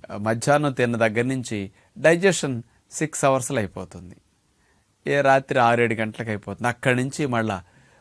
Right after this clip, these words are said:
మనం తినం కదా, పొద్దున్నుంచి రెస్ట్ ఇచ్చాం, రేపు మధ్యాహ్నం దాకా మళ్ళీ తినం కాబట్టి ఇరవై నాలుగు గంటల్లో పద్దెనిమిది గంటల రిపేరు క్లీనింగ్ జరుగుతుంది. ఆరు గంటలు డైజెషన్ పోయింది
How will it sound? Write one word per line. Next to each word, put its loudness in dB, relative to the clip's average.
మనం 0
తినం 0
కదా, -4
పొద్దున్నుంచి 0
రెస్ట్ -2
ఇచ్చాం, -10
రేపు 4
మధ్యాహ్నం 2
దాకా 4
మళ్ళీ 0
తినం -4
కాబట్టి -6
ఇరవై 2
నాలుగు -2
గంటల్లో -8
పద్దెనిమిది 0
గంటల -2
రిపేరు -4
క్లీనింగ్ -12
జరుగుతుంది. -16
ఆరు 8
గంటలు 2
డైజెషన్ 2
పోయింది -4